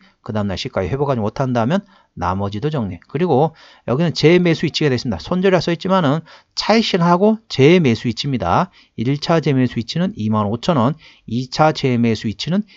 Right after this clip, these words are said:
이만 삼천 원이라는 걸 투자에 참고하시기 바랍니다. 이거 홀딩 해가지고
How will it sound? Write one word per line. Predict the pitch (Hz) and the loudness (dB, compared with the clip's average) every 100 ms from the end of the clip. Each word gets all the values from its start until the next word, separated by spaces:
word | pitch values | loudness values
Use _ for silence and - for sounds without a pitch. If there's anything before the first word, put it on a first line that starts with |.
| _ - | _ -6
이만 | 117 127 113 95 | -2 2 2 0
삼천 | - 156 - 180 | -2 -4 -2 0
원이라는 | 117 92 | 0 0
걸 | 175 | 0
투자에 | - - 98 | -2 -2 -2
참고하시기 | 85 - 156 151 139 120 113 160 220 | -2 -6 -6 -4 -4 -6 -6 -4 -4
바랍니다. | - 101 80 - - _ _ - | -4 -6 -6 -10 -18 _ _ -6
이거 | |
홀딩 | 123 262 269 254 | 0 2 4 6
해가지고 | 233 220 185 147 170 196 | 6 6 4 2 2 2